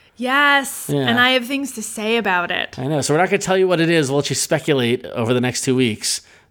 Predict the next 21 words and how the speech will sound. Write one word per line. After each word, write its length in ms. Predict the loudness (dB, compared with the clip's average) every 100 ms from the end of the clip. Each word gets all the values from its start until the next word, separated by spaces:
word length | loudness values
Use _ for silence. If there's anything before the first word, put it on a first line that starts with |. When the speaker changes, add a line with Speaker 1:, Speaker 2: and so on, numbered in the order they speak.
| -2
Speaker 2:
But, 260 | 2 2
uh, 600 | 2 2 0 0 -2 -2 -4
it's 180 | -4
one 140 | -2 0
of 120 | 0
our 160 | 0 -2
joy-, 320 | 0 0 2
we 120 | 0
both 240 | 2 0
watched 300 | 2 0 0
the 80 | 0
entire 360 | 0 2 2 2
series 400 | 2 2 2 2
run, 240 | 0 0
and 100 | -2
we 100 | -2
both 200 | -4 -4
love 200 | -4 -4
the 60 | -4
show. 300 | -2
So, 0 | -4